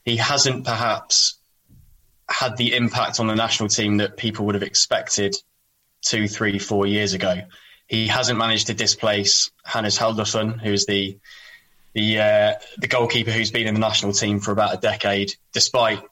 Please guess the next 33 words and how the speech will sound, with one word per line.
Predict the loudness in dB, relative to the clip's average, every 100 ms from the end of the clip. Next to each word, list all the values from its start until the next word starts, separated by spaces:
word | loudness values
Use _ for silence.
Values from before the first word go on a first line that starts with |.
| -12
the | -4
fact | -4 -4
that | -6
he's | -4 -2
now | 0 0
about | 0 -2
thirty-five, | -2 -2 -2 0 2 2 0
thirty-six. | -2 -2 2 0 0 -2 -4 -4 _ _ _ _ _ _ _ _ _
Um, | 2 2 2 0
and | 0
I, |
and |
I | 2 2 2
think, | 0 0 0 -2 -8 -10 _ _ -20 -20 -20 _ _ _ -4
I | -2
think | 0 2
the | 4
reason | 4 4 4 2
for | 2
that | 2 2 0
is | 2
not | 2 2
necessarily | 4 4 4 2
a | 2
reason | 2 2 0
that |
should | 0 0
worry | 2 4 4
Arsenal | 4 4 2 0
fans, | -2 -4 -4 -6
because | -4 -2 0
I | 0
think | 0 -2 -2 -6